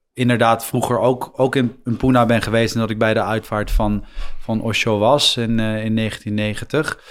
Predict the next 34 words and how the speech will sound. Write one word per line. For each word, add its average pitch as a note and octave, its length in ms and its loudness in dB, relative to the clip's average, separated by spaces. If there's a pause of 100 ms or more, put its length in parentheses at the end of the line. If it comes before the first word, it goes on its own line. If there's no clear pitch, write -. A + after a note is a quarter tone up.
(300)
En A2+ 380 2
ja, B2+ 200 4
dat, A#2+ 220 0
dat B2+ 180 0
vinden B2+ 220 2
mensen A#2 300 2
wel, A2+ 460 2
wel A2 480 0
bijzonder A#2 460 0
om G#2+ 120 -2
te G#2+ 100 -6
horen. A#2+ 560 0 (460)
Ehm, G#2 540 0 (460)
ja, C3+ 140 4
ik C3+ 120 2
vind D3+ 140 2
het - 80 -2
zelf D3 200 6
ook C3+ 160 4
wel C#3+ 120 4
bijzonder C3+ 420 4
om C3 200 2
natuurlijk B2 320 0
weer B2+ 140 2
terug - 240 -2
te B2 80 -8
komen B2+ 340 2
op A#2+ 140 -2
de, A#2+ 180 -2 (240)
de A#2 80 -12
plek C3 320 0
waar B2+ 180 2
het B2+ 100 -4
vroeger C3+ 460 0